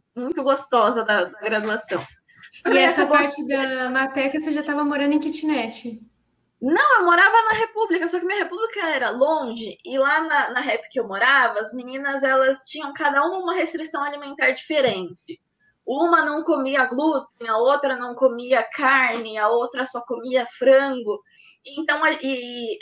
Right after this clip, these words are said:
Speaker 1: algumas eram do noturno, outras do integral, então a gente não batia horário, a gente nunca teve essa vivência de comer junto.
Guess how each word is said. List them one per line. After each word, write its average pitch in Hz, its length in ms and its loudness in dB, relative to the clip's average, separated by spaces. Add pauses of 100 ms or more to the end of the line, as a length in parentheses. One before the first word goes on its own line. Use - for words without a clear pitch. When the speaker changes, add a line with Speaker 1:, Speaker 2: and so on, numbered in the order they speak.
Speaker 1:
algumas 269 360 0
eram 262 180 2
do 247 120 -2
noturno, 254 540 -4
outras 247 500 4
do 240 160 -6
integral, 254 460 -2
então 269 180 -2
a 285 60 0
gente 294 220 -6
não 285 220 -6
batia 269 380 0
horário, 262 300 6
a 262 40 2
gente 262 240 -6
nunca 311 220 -2
teve 285 300 0
essa 277 200 0
vivência 262 460 -6
de - 80 -16
comer 294 340 0
junto. 202 280 -6